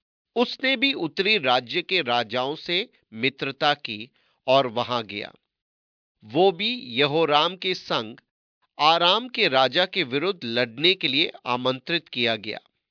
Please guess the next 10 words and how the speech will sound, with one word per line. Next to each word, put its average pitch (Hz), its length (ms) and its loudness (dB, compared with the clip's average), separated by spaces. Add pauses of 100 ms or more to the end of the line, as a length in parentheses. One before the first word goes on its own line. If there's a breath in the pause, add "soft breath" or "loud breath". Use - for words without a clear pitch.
(320)
यहोराम 123 720 2 (440)
जख्मी 220 420 0
हो 135 200 -4
गया 107 240 -6 (560)
और 185 160 8
जब 208 380 0
वो 240 120 0
अपने 214 360 0
जख्मों 147 540 -6
को, 127 440 -8